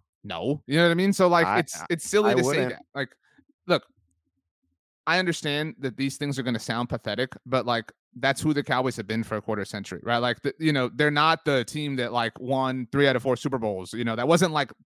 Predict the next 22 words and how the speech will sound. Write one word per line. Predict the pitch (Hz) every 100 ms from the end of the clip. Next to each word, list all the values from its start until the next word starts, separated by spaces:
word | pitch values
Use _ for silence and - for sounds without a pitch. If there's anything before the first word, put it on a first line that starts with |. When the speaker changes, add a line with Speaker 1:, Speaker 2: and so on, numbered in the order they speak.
| _
Speaker 1:
two | - 180
years | 151 170
ago. | 127 98
That | 107 143
was |
a | 156
long, | 127 143 165
long, | 151 143
Speaker 2:
Yeah. | -
Speaker 1:
long | 156
time | - 143 143
ago. | 101 - _ _
The | 120
Cowboys | 147 156 165 160
are | - 143 143
a | 127
playoff | - 170 147
team | - 90
for | -
the | 120
first | 147 165
time | - 147 143 139